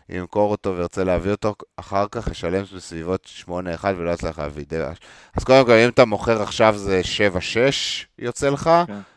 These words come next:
Speaker 1: וכן, אתה צריך להביא שמונה אחד, אני גם לא רואה אותו יורד בכזאת מהירות כרגע, אז,
Speaker 2: שוב,
Speaker 1: אה,
Speaker 2: אבל אם הוא לא הולך לאליפות אפריקה, אז לא הייתי מוכר.
Speaker 1: גם אם הוא הולך, אז בוא נדבר על זה עוד שמונה מחזורים, כרגע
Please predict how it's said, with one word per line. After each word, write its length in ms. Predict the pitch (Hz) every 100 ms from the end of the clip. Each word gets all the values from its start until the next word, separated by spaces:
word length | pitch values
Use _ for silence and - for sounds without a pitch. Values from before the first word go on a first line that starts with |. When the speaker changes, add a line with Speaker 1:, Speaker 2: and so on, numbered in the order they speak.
| _ 90
Speaker 1:
וכן, 360 | 82 104 90
אתה 120 | 80
צריך 280 | 78 90 90
להביא 240 | 92 87 90
שמונה 300 | 92 90 87
אחד, 220 | 101 113
אני 160 | 90
גם 160 | 82 85
לא 80 | 92
רואה 200 | 92 92
אותו 200 | 92 90
יורד 340 | 82 78 95
בכזאת 440 | 101 107 107 113 -
מהירות 560 | 117 120 143 160 - _ _ _
כרגע, 440 | 120 127 139 160 175 - _ _ _
אז, 320 | 80 80 78 82 80 254
Speaker 2:
שוב, 140 | 233
Speaker 1:
אה, 60 | 160
Speaker 2:
אבל 160 | 160
אם 80 | 185
הוא 120 | 190
לא 120 | 196
הולך 180 | 190 160
לאליפות 400 | 165 165 170 160
אפריקה, 440 | 151 - 139 127 120
אז 360 | 110 - - - _ _ _ _ _ _ -
לא 60 | 120
הייתי 180 | 143 147
מוכר. 180 | 113 101
Speaker 1:
גם 200 | 139 185
אם 120 | 175
הוא 80 | 147
הולך, 480 | 147 180 156 - 120
אז 360 | 101 92 92 92
בוא 160 | 104
נדבר 320 | 110 110 110 113
על 80 |
זה 120 | 104 107
עוד 120 | 101
שמונה 340 | 101 98 107
מחזורים, 580 | 104 98 95 92 92 82
כרגע 640 | 82 82 90 95 92 87